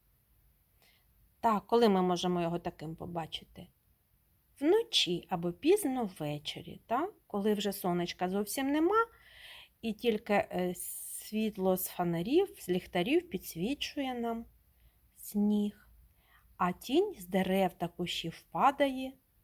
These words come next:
і сніг нам здається ось таким фіолетовим. А вдень, коли сонечко високо в обрі-, над обрієм, сніг може бути ось таким красивим, ніжним, блакитного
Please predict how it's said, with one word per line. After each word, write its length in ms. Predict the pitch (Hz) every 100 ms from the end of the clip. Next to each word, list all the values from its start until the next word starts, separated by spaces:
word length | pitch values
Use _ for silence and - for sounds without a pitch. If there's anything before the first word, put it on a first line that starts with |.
| _ _ _ _ _ _
і 160 | 208
сніг 420 | 185 - 190 196 202
нам 220 | 180 165
здається 680 | - 160 156 240 294 - -
ось 140 | 175 -
таким 360 | 180 - 349 440
фіолетовим. 840 | - 220 156 143 143 - - - _ _ _ _ _ _ _ _ _ - - _
А 160 | 196
вдень, 480 | 196 190 233 370 392 - _ _ _
коли 240 | 233 262
сонечко 560 | 285 466 508 359 - 196
високо 680 | 180 196 190 - - 156 151
в 120 | 170
обрі-, 400 | 339 403 294 269
над 260 | 208 180
обрієм, 600 | 262 339 302 269 254 247 - _ _ - - _ _
сніг 480 | - - 269 523 554
може 320 | 320 233 202
бути 520 | 180 240 269 - 240 - _ _ _
ось 260 | - 370 359
таким 560 | - 220 - 262 285 294 _
красивим, 880 | 185 185 - 247 349 392 339 302 180
ніжним, 500 | 196 269 269 247 240 _ _ _
блакитного 920 | 180 185 180 - 175 208 202 190 190